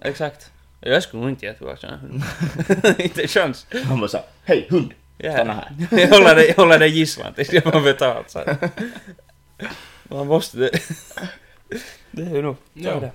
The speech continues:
Speaker 3: no,
Speaker 1: Sånt funderar jag på.
Speaker 3: Ja, det är ju Benjamins djupa tankar där hemma.
Speaker 2: Det är liksom vad man får för nytta av Facebook.
Speaker 1: <laughs> Exakt, exakt. Ja. Har vi mycket annat?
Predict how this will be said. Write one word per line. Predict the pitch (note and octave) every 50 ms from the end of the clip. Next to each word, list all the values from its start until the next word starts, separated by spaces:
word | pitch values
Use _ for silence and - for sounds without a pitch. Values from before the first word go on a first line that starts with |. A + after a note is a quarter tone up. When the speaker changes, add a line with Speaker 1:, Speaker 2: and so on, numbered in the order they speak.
| -
Speaker 3:
no, | - D#3+ E3+ F3 F3+ F#3+ F#3 F3+ F3 E3+ - - - - -
Speaker 1:
Sånt | F3 F3+ E3+ C#3 A#2+
funderar | - B2+ A#2 A#2+ A#2+ A#2 A#2+
jag | A#2+ A#2 -
på. | - G#2+ - _ _
Speaker 3:
Ja, | - D#3 - D#3 - - - - A3+ - C#3 -
det | - -
är | B2
ju | A#2 A#2 A#2
Benjamins | A2 A2+ A#2 - B2+ A#2+ G3 F3 - - D#3+ B2+ D#3+
djupa | C#3+ A#2 - - -
tankar | B2 A#2+ - - - - G2+ F#2+
där | - G2+
hemma. | G2+ G#2+ A2 A#2 - - - G#3+ - - G#3+ - - - - _ _ - - -
Speaker 2:
Det | - - A2
är | A#2 A#2
liksom | G#2 G2 - - G2
vad | G2 F#2
man | F#2 F#2+ F#2+ F#2
får | G2+ F#2+
för | - G2+
nytta | F#2+ F#2 F2+ - - F2+
av | F#2
Facebook. | F2+ G2 F#2 F2+ - - - - - D#3 - - A2 -
Speaker 1:
<laughs> | A3 F#3+ E3 F3 G3+ - F3+ G#3 - - - F3+ -
Exakt, | - F3+ F3+ - - - - - - F3+ - - _
exakt. | - C#3+ C#3 - - D#3 D3+ E3 - - - - - G#3 G#3 - - G#3+ C4 C#4+ C#4+ C#4 C#4 C4 A#3 - - -
Ja. | - F#3+ F#3 F#3 F#3 F3+ G3+ - - - - - - - - _ _ _ - _ _ _ _ _ - _ - _ - -
Har | - D3 D3 C#3+
vi | C3+ C3+ C3+
mycket | C3+ - D3 D3+ C#3+ C#3 - C#3
annat? | B2+ B2+ A#2 A#2 F#2+ B2+ - -